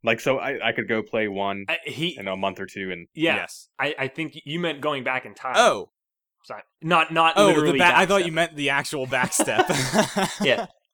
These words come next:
Speaker 2: Which,
Speaker 1: Oh,
Speaker 2: which
Speaker 1: yeah, no,
Speaker 2: nobody
Speaker 1: no, no.
Speaker 2: uses.
Speaker 3: No, not really. No.
Speaker 1: No, no, I meant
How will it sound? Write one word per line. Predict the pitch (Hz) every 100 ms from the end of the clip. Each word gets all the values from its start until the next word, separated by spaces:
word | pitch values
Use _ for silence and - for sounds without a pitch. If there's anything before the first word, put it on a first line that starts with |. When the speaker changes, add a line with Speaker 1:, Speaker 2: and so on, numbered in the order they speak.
| _
Speaker 2:
Which, | 156 214 - -
Speaker 1:
Oh, | 269 240
Speaker 2:
which | 180
Speaker 1:
yeah, | 233
no, | 208
Speaker 2:
nobody | - 233
Speaker 1:
no, | 175
no. | 156 117
Speaker 2:
uses. | 135 185
Speaker 3:
No, | 254
not | 151 175 185
really. | 196 110 101 -
No. | 113 127 107 -
Speaker 1:
No, | 180 147
no, | 151
I | 120
meant | 139